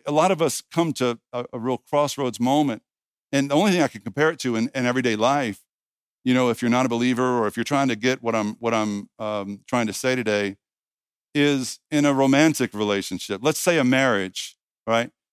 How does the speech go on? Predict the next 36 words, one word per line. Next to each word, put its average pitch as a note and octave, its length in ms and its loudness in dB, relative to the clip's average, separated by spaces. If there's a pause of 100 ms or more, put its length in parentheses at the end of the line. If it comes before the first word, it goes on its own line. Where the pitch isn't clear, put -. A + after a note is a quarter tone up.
(140)
Every G#3+ 400 2
marriage C#3 560 2
goes C3+ 260 2
through C3+ 220 -2
something A#2+ 680 -2
like A2 340 2
what A2+ 180 -4
we're B2 140 -2
talking A2 320 -2
about G#2 240 -2
today G2 320 -4
with G2 220 -6
us A2 220 -2
and G2+ 120 -2
God, G2+ 340 0 (1000)
right? B2 280 0
So C3+ 240 2
every D3+ 300 2
marriage, C#3 500 2
you B2+ 80 -6
start E3 320 2
out D3+ 500 0
<laughs> - 40 -6
and C#3+ 180 0
for C3 100 -2
the B2 100 -6
first D#3 480 -2 (100)
however D3+ 320 4
long, A2 320 0
right? G2 240 -2 (440)
However D3+ 320 2
long D#3 220 0
the C3+ 80 0
puppy C3 300 -2
love B2 300 2
phase A2 640 -2